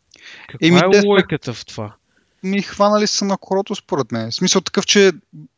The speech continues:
Speaker 2: Да,
Speaker 1: На
Speaker 2: нали?
Speaker 1: какво хоро са се хванали? Те нямат нови телефони много. Мисля, те винаги могат да кажат, „Това ни е последният телефон, спираме и точка.“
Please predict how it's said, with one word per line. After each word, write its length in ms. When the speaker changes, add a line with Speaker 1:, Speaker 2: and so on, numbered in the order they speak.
Speaker 2:
Да, 200
Speaker 1:
На 60
Speaker 2:
нали? 120
Speaker 1:
какво 280
хоро 240
са 120
се 140
хванали? 580
Те 120
нямат 400
нови 200
телефони 720
много. 600
Мисля, 180
те 180
винаги 320
могат 180
да 80
кажат, 220
„Това 180
ни 60
е 60
последният 340
телефон, 320
спираме 460
и 40
точка.“ 420